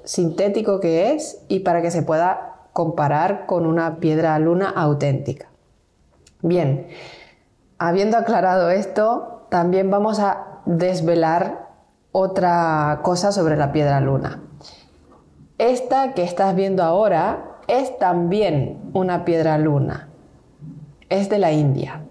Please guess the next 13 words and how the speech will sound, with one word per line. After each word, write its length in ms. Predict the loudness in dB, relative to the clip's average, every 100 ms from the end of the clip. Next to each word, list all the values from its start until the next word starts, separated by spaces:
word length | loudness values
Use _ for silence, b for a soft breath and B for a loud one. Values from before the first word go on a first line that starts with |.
| -20 -20 -20 _ -4
A 80 | 0
mí 140 | 2
me 100 | 2
recuerda 800 | 0 0 0 2 2 2 -2 B B B -14
cuando 1160 | -4 0 2 2 2 2 2 2 2 0 -4 -8 -10 -8 -2
es 200 | 0 2
luna 300 | 2 2 2
llena 640 | 2 2 0 -2 -6 -16 -20 _
y 120 | -4 -2
tiene 300 | 0 -2 0
ese 200 | -2 0
tono 260 | 0 0
anaranjado, 920 | 2 2 2 0 0 0 0 -2 -8